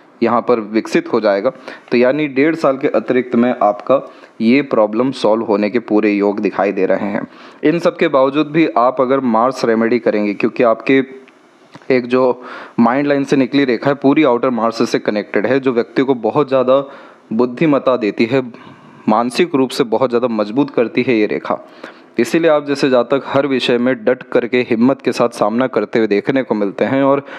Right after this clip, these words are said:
हार नहीं मानते हैं अपने जीवन में। इसीलिए विपरीत परिस्थिति, माहौल, लोगों का सामना डट करके कर पाने में सक्षम होते हैं। तो ये रेखा बहुत ज़्यादा बल, हिम्मत, मानसिकता, योग्यता, बुद्धिमत्ता देती है, जिसके कारण हर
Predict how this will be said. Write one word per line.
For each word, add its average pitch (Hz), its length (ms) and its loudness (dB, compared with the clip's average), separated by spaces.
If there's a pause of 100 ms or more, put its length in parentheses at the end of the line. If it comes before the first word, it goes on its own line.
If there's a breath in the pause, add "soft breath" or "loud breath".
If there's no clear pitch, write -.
(180 loud breath)
हार 139 300 0
नहीं 156 220 -4
मानते 117 360 0
हैं 117 100 -2
अपने 101 240 -2
जीवन 87 260 0
में। 76 160 -4 (640 loud breath)
इसीलिए 160 320 0
विपरीत 143 380 -2
परिस्थिति, 135 460 0
माहौल, 123 320 0
लोगों 117 200 2
का 120 140 -2
सामना 123 300 0
डट 127 280 -2
करके 123 340 -2
कर 120 200 -2
पाने 113 280 -2
में 113 80 -2
सक्षम 131 360 -2
होते 110 300 -4
हैं। 143 140 -2
तो 143 100 -2
ये 139 140 4
रेखा 139 280 0
बहुत 135 260 -2
ज़्यादा 135 180 0
बल, 123 380 0
हिम्मत, 123 440 2 (320 loud breath)
मानसिकता, 120 560 0
योग्यता, 120 500 0
बुद्धिमत्ता 127 580 0
देती 113 280 0
है, 135 120 0
जिसके 123 360 -2
कारण 123 300 0 (460 loud breath)
हर 175 200 2